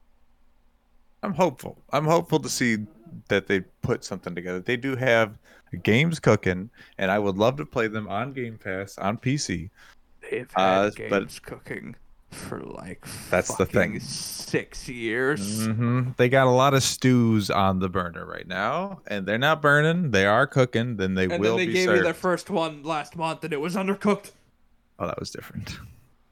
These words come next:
Speaker 1: They put it in
Speaker 2: Was
Speaker 1: the
Speaker 2: it
Speaker 1: oven.
Speaker 2: different? How is it? Tell me how it was different.
Speaker 1: It was a stew. They put it in the oven. It's not where you put those.
Speaker 2: And
Speaker 1: Those
Speaker 2: they
Speaker 1: are
Speaker 2: charged
Speaker 1: good.
Speaker 2: you seventy dollars for it.
Speaker 1: Unless if you have Game Pass. <laughs>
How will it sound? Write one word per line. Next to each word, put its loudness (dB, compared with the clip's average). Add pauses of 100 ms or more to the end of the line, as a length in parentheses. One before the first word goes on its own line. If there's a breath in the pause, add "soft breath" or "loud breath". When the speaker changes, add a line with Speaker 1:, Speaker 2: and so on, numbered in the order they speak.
(160)
Speaker 1:
They -4
put -4
it -2
in 2
Speaker 2:
Was 6
Speaker 1:
the 4
Speaker 2:
it 0
Speaker 1:
oven. 6
Speaker 2:
different? 0
How 4
is 8
it? 6 (180 loud breath)
Tell 2
me 0
how 0
it -4
was -2
different. -2 (140)
Speaker 1:
It -12
was -8
a -10
stew. 0
They 0
put 0
it 6
in 4
the 4
oven. 2
It's -16
not -4
where -4
you -4
put -6
those. -8 (120)
Speaker 2:
And 2
Speaker 1:
Those 8
Speaker 2:
they -2
Speaker 1:
are -8
Speaker 2:
charged 4
Speaker 1:
good. -2
Speaker 2:
you 0
seventy 0
dollars -8
for -14
it. -16 (220)
Speaker 1:
Unless 4
if 4
you 10
have 6
Game 0
Pass. -8
<laughs> -20